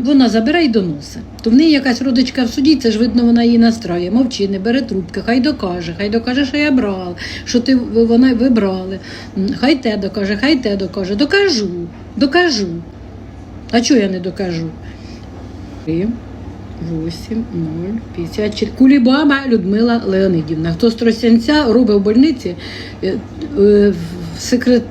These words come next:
ну, секретарем сидить. Санітарка секретарем сидить. Дітей кожного разу каже, «Боже, як кончається сміна, я б їх повбивала». Такі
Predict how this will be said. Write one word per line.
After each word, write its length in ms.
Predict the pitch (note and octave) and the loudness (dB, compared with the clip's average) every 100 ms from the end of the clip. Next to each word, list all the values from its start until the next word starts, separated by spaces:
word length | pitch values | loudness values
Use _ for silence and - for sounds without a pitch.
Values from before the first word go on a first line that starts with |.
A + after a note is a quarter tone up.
| - | -2
ну, 100 | D#4+ | 0
секретарем 720 | - A#3 A#3 A3+ A#3 F#3+ E3+ | 2 2 2 4 4 4 2
сидить. 420 | - F3+ E3 D#3+ - - | -4 0 0 0 -8 2
Санітарка 560 | A#3+ C#4 C4+ D#4+ - | 4 6 4 2 0
секретарем 640 | G3+ A3+ A3 G#3+ B3 C4+ C4+ | 0 0 0 2 4 4 4
сидить. 340 | - G3 F3+ - - - - | 2 2 0 -2 -12 -8 2
Дітей 460 | G3+ C4+ F4+ F#4+ | 2 4 4 2
кожного 480 | C4 C4 B3 C4+ C4 | 4 4 6 6 6
разу 280 | G#3+ F3+ F#3 | 2 0 -2
каже, 240 | G3 F#3 | -2 0
«Боже, 260 | G#3 C#4 A3 | 4 4 4
як 160 | - | 2
кончається 540 | - A#3+ C4+ C4 B3+ A#3 | 4 4 4 2 2 2
сміна, 320 | C#4 D#4 C4+ | 4 6 6
я 80 | A3+ | 4
б 60 | |
їх 100 | G#3+ | 2
повбивала». 560 | - A#3+ G#3 A3+ G3 F#3+ | 2 2 4 2 2 0
Такі 300 | A3+ A3+ D4 | -2 2 2